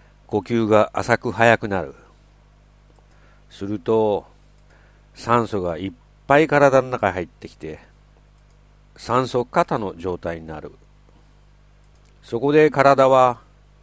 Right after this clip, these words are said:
その酸素を消費するために、筋肉を動かそうとするんです。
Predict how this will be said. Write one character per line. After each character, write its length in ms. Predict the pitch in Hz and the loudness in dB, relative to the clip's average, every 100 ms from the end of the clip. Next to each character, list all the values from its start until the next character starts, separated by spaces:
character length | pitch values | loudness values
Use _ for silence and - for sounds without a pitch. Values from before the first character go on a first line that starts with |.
| _ - | _ -8
そ 120 | 123 | -4
の 200 | 139 139 | -2 -2
酸 280 | 165 160 139 | -2 -2 -2
素 160 | 120 | -4
を 300 | 104 95 90 _ | -4 -4 -10 _
消 240 | - 123 135 | -6 -2 -2
費 100 | 117 | -4
す 180 | - | -10
る 140 | 135 131 | -8 -4
た 100 | 120 | -4
め 160 | 113 | -4
に、 300 | 107 104 85 76 _ _ _ _ _ _ _ - | -8 -10 -12 -18 _ _ _ _ _ _ _ -10
筋 180 | 190 | -8
肉 280 | 170 131 - | -6 -8 -6
を 220 | 95 101 117 | -4 -4 -4
動 60 | |
か 160 | 147 147 | -2 -2
そ 140 | 147 | -4
う 60 | 127 | -8
と 80 | 120 | -10
す 120 | 120 | -14
る 100 | 113 | -14
ん 60 | |
で 100 | 87 | -14
す。 340 | - - - | -18 -18 -20